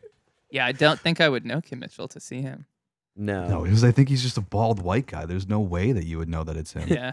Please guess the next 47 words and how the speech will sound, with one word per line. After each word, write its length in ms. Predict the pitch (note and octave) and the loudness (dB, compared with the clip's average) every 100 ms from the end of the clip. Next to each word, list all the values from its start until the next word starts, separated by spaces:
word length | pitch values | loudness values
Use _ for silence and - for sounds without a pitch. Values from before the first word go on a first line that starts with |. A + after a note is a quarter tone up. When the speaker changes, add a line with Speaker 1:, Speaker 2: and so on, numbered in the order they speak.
| - - | -2 4
Speaker 3:
That 180 | D#3 | 8
was 180 | G#3+ G#3 | 8 6
either 220 | A3 F#3 | 2 0
Kim 320 | D3+ - E3+ E3+ | 0 0 0 4
Mitchell 340 | D#3 - F3 | 2 4 4
or 160 | C3+ B2+ | 4 2
Johnny 440 | B2 B2+ C3 B2+ | 4 4 4 0
Sins, 540 | - A#2+ A2 G2 F3+ - | -2 -2 0 2 2 6
and 80 | C4 | 6
I 80 | |
don't 320 | - A#2+ - - | 6 4 4 4
know 160 | A3+ G#3+ | 4 4
which 100 | - | 4
Speaker 1:
<laughs> 140 | - | 4
Speaker 3:
one. 120 | G3 G3 F#3 - F#3+ - | 2 0 0 -2 -4 -4
<laughs> 180 | - G#3 B2 | -6 -6 -4
Speaker 1:
And 80 | |
I 20 | C#3 | 0
don't 140 | F3 | 2
know 120 | F#3 D3+ | 4 6
who 300 | G#2+ D3 E3+ | 10 10 10
I'd 160 | D#3 | 8
be 100 | D#3 | 6
more 220 | C3+ C3+ | 6 6
excited 420 | B2 - A#2+ A2+ G2+ | 4 2 0 0 -4
to 60 | |
meet. 280 | F#2 F#2 D2 - - - A#4 | -6 -10 -12 -14 -14 -12 -10
Speaker 2:
Was 100 | C#3+ - | -4 0
Kim 280 | F#3 D#3 | 0 6
Mitchell 360 | B3 - G3 F3+ | 6 8 8 8
or 140 | D3+ | 6
G 220 | C3+ C3+ C#3 | 6 4 6
G 220 | C3 A#2 | 4 4
Allen? 500 | A#2+ A#2+ A#2+ D3+ - _ _ | 2 0 -2 -4 -8 _ _
Speaker 1:
<laughs> 180 | - | -8
Yeah. 220 | G#3 G3+ - | 6 6 8
Speaker 3:
<laughs> 1000 | C#4 - C4 - B3+ A3+ - B3+ G3+ G3 | 6 6 6 6 4 4 4 2 2 0
Yeah. 220 | D#3 A#2+ | -2 0
Speaker 1:
Nah, 160 | B2 A#2 | 2 2
G 240 | A#2 E3 | 4 4
G 200 | D#3 C3+ | 6 8
Allen, 300 | C3+ C3+ B2 | 8 8 6
oh, 260 | A2+ A2 F#2+ | 4 4 4
that's 280 | A2+ A#2+ - | 2 2 0
a 40 | |
tough 340 | G#2+ G2+ G2+ E2+ | -2 -2 -2 -8
one. 240 | D#2 | -10